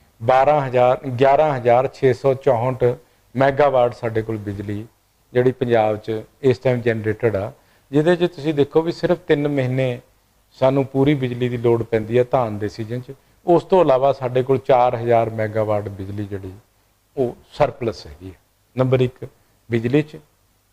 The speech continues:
Infrastructure 'ਚ ਅਸੀਂ ਹਿੰਦੁਸਤਾਨ 'ਚ ਸਾਡੀ ਜਿਹੜੀ state ਆ, ਉਹ third number 'ਤੇ infrastructure 'ਚ ਐਲਾਨੀ ਗਈ ਆ। After one and a half year, ਪੰਜਾਬ ਦਾ ਕੋਈ ਵੀ ਸ਼ਹਿਰ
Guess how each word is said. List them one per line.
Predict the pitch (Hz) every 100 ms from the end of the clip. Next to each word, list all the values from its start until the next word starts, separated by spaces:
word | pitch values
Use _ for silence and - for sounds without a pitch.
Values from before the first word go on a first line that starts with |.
| _ _ _ _ _ _ _ 180
Infrastructure | 160 - 185 - 127 - 107
'ਚ | - _ _ _ _ _ 165
ਅਸੀਂ | 151 175
ਹਿੰਦੁਸਤਾਨ | 151 151 156 147 - 127 127
'ਚ | 127
ਸਾਡੀ | - 117 120
ਜਿਹੜੀ | 117 117 113 - _ _ _
state | 139 131 120
ਆ, | 135
ਉਹ | 131
third | - 127 123
number | 123 117 113
'ਤੇ | 110 117
infrastructure | 107 117 104 104 - 104
'ਚ | 110
ਐਲਾਨੀ | 101 95 95 92
ਗਈ | 95
ਆ। | 113 - _ _ _ 143
After | 143 - 185 160
one | 147 147 143
and |
a | 143
half | 117 117 120 - 113 113
year, | 117 98 _ _ _ _ -
ਪੰਜਾਬ | 151 151 147 151
ਦਾ | 151 165
ਕੋਈ | 160 180 190 233
ਵੀ | 220 202
ਸ਼ਹਿਰ | - 123 127 135